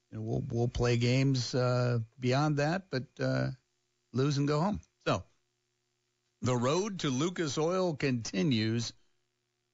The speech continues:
And I say this every week, but what a night last night, Justin. And, and individually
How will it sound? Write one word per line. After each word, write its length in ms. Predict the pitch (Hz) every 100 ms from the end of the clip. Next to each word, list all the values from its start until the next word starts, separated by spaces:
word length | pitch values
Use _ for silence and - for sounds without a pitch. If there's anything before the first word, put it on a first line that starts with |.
| _ _ _ _ -
And 300 | 135 123 123 - _ _ _
I 60 | 127
say 240 | 123 131
this 240 | 120 117 123
every 220 | 120 113
week, 200 | 123 131
but 140 | 107 120
what 220 | 151 262
a 100 | 131
night 460 | 104 110 196 240
last 420 | 139 135 170 151 -
night, 480 | 113 104 196 180
Justin. 560 | 117 117 107 - 139 156
And, 240 | 139 120
and 400 | 127 131 127 120 117 _ _ _ _ _ _
individually 1200 | 208 254 226 135 123 156 190 156 117 107 98 101